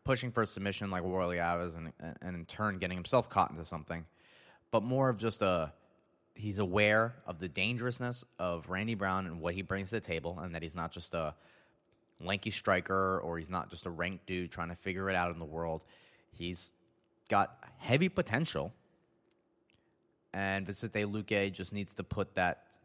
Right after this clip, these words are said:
stamp, right? He lost to, he lost to Stephen Wonderboy Thompson,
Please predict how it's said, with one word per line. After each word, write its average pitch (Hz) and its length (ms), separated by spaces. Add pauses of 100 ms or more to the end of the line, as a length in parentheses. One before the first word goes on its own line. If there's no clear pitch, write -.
(160)
stamp, - 580
right? 78 340
He 87 220
lost 110 440
to, 104 120 (600)
he 95 220
lost 113 480
to 104 200
Stephen 104 300
Wonderboy 95 300
Thompson, 76 420